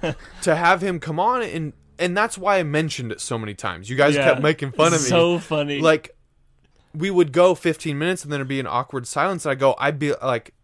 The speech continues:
Speaker 2: "Chris actually left." And you guys were, <laughs> you guys were like, "Noah, get over it."
Speaker 1: Yeah.
Speaker 2: But, like, part of me was, like, astounded 'cause I've <laughs> never seen anything like that ever happen.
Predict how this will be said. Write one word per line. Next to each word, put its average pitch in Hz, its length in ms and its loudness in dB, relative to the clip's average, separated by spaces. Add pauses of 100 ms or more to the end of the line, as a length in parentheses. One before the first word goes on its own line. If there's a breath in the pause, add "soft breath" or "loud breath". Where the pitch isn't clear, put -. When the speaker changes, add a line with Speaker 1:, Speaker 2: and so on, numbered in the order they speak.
(160)
Speaker 2:
"Chris - 400 -2
actually 147 460 -4
left." 139 500 0
And 156 140 0
you 196 60 2
guys 185 260 6
were, 170 100 2 (140)
<laughs> - 100 -14
you 208 120 4
guys 196 200 10
were 196 60 6
like, 175 260 6
"Noah, 196 320 8
get 175 220 4
over 190 380 6 (100)
it." 208 160 6
Speaker 1:
Yeah. 139 340 0
Speaker 2:
But, 165 300 2 (320)
like, 156 380 -2 (120)
part 202 300 4
of 170 180 0
me 165 160 -2
was, 139 280 -2
like, 123 280 0
astounded 135 1000 -2
'cause - 140 -8
I've 151 100 -2
<laughs> - 0 -
never - 480 -2
seen 170 360 -4
anything 151 420 -4
like 135 200 -2
that 131 180 -2
ever 120 200 -2
happen. 120 440 -2